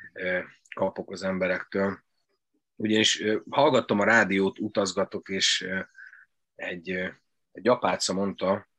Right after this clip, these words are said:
hogy egy, ö, szerzetesnek volt az a mondása, hogy a tiéd csak az marad, amit másoknak adsz.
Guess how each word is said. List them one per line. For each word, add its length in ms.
hogy 200
egy, 360
ö, 160
szerzetesnek 800
volt 260
az 140
a 40
mondása, 680
hogy 600
a 120
tiéd 340
csak 240
az 160
marad, 320
amit 280
másoknak 640
adsz. 460